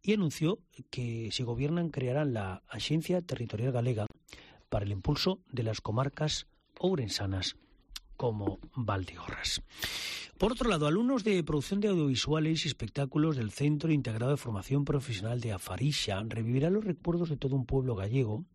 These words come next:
a través de los ojos del fotógrafo Virgilio Viéitez. Memorias de Soutelo es un cortometraje documental que será grabado íntegramente en el pueblo de Soutelo de Montes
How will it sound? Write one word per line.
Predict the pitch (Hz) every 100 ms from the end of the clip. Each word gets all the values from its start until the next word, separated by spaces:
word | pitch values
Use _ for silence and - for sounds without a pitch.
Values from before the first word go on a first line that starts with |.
| - - - - -
a | 120
través | - 117 143
de | 151
los | 135 -
ojos | - 143
del | 127
fotógrafo | - 104 127 139 - 139
Virgilio | 107 95 - 135 117
Viéitez. | 95 170 202 104 -
Memorias | 139 160 208 208
de | 180
Soutelo | 117 110 160 127 95 - - - - - -
es | -
un | 202
cortometraje | 196 170 120 101 127 165
documental | 135 - - 104 131 139 135
que | 117
será | 113 117
grabado | 127 107 120 120
íntegramente | 127 123 107 101 120 123
en | 127
el | 107
pueblo | - 151 151 143
de | 110
Soutelo | 101 95 139 143
de | 123
Montes | 113 113 139 143